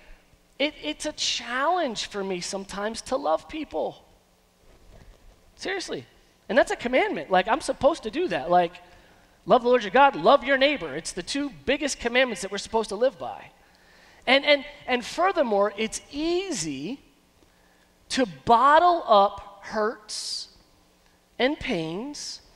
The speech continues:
inflicted by other people, to hide them inside, and to use those as stones to build walls around your heart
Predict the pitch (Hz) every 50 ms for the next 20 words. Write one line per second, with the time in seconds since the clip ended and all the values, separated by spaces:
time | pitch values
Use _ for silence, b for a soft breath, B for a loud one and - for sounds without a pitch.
0 | _ _ _ _ _ _ _ b b b b - 208 196 180 - 117 135 151 202
1 | 202 - 262 247 - 254 247 240 240 - - - - 160 139 139 - 160 - -
2 | _ _ _ _ _ _ _ _ _ _ _ _ _ _ _ _ _ _ _ _
3 | _ _ _ _ _ _ _ _ _ _ _ b b b b b b _ - 190
4 | 185 156 - - 190 190 190 208 226 - 254 262 277 277 285 302 - - 196 165
5 | 147 139 151 202 285 - - - _ _ _ _ _ _ _ _ _ _ _ b
6 | b b b b b b b b b b b b _ 220 214 220 233 - - 254
7 | 220 196 190 214 247 285 320 320 302 - 311 302 311 262 269 240 233 226 - -
8 | - - - - 240 214 208 208 220 254 320 349 370 370 - - - - - -
9 | _ _ _ _ _ b b b b b b b b b - - 233 175 147 240
10 | 240 226 226 - 175 190 208 208 208 214 220 240 262 285 311 330 349 330 - -
11 | - - - - - _ - 185 185 196 185 190 180 - 156 156 160 170 185 233
12 | 330 - - - - - -